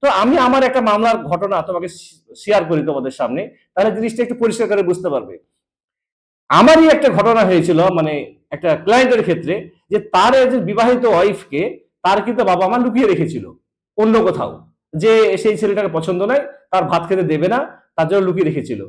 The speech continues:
তো ছেলেটা থানায় ঘোরাফেরা করলো, অনেক ঘোরাফেরা করলো,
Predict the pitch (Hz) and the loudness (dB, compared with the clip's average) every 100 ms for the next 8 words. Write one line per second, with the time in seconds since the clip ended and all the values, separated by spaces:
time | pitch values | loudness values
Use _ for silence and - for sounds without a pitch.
0 | - _ _ 254 254 240 254 269 226 240 | -18 _ _ -2 2 2 4 2 0 0
1 | 233 208 233 233 220 208 202 208 214 269 | 2 0 0 0 2 0 0 0 0 0
2 | 226 233 214 208 190 165 165 | 0 -2 -2 -2 0 0 -4